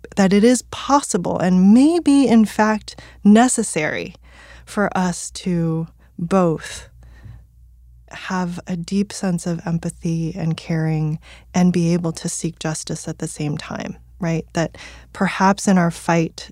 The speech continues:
to address injustice and inequality, that we have to both be clear and vigilant about that and at the same time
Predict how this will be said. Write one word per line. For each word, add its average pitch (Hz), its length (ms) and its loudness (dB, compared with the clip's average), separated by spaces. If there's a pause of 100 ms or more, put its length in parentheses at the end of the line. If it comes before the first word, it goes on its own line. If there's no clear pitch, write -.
to 165 220 -4
address 165 540 -2
injustice 156 720 -2
and 156 120 -4
inequality, 151 840 -6 (380)
that 175 140 -4
we 175 100 2
have 165 260 -4
to 180 80 -4
both 185 560 0
be 170 140 -4
clear 214 600 0
and 165 160 0
vigilant 165 500 -4
about 151 440 -6
that 160 280 -10 (100)
and 190 300 4
at 160 100 -6
the 156 100 -10
same 160 360 -2
time 156 440 -4